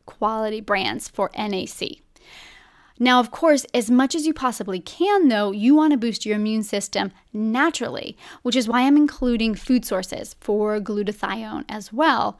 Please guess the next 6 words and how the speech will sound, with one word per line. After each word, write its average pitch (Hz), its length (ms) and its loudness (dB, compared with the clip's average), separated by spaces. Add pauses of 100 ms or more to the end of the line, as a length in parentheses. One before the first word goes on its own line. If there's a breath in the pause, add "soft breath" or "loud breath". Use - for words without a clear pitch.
(240 loud breath)
which, 247 160 -2
remember, 285 340 6
that's - 280 -4
that - 300 -6
key 240 720 -2 (200 soft breath)
immune, 233 540 4